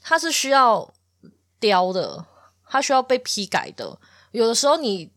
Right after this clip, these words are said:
你听了，然后你写，你写了，你也不知道到底是哪里有问题，然后你也不知道你的盲点出在哪里，所以我才去，我，我就去报那堂课。因为那堂课它是每周会给你作业，然后会有助教帮你批改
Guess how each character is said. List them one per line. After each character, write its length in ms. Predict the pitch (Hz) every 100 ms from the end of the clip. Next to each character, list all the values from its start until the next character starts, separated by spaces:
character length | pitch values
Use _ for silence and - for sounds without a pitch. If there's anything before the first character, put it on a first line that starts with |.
| _
你 180 | 226 202
听 260 | - 277
了， 140 | 254 214
然 80 |
后 120 | 190 233
你 140 | 202
写， 380 | 208 - 175 175
你 100 | 180
写 220 | 233 - 180
了， 40 |
你 120 | 196
也 60 | 262
不 120 | 208
知 100 | 214
道 140 | 202
到 180 | 208 226
底 80 | 147
是 240 | 170 196 202
哪 240 | 214 185
里 140 | 214 208
有 100 | 175
问 240 | 151 190
题， 180 | 175 165
然 100 | 156
后 100 | 240
你 80 | 254
也 100 | 196
不 100 | 214
知 40 |
道 100 | 214
你 160 | 196 170
的 140 | 165
盲 420 | 147 185 202 175
点 240 | 202 202 160
出 220 | - 202
在 160 | 208 196
哪 280 | 175 139
里， 160 | 151 165
所 160 | 160 262
以 40 |
我 100 | 165
才 160 | 156 151
去， 180 | - - - _
我， 180 | 185 175
我 140 | 208
就 100 | 196
去 60 | 233
报 180 | 247 208
那 160 | 214
堂 160 | 190 165
课。 100 | 180
因 80 | 208
为 80 | 262
那 140 | 269
堂 220 | 247 185
课 180 | 170 247
它 160 | 202 202
是 220 | 202 220 190
每 160 | 170
周 160 | 165 214
会 80 | 226
给 120 | 196
你 80 | 165
作 240 | - 170
业， 240 | 160 160
然 120 | 104 160
后 100 | 214
会 140 | 226
有 80 | 160
助 180 | - 202
教 160 | 196
帮 180 | 170 165
你 60 | 156
批 240 | - 156
改 240 | 151 67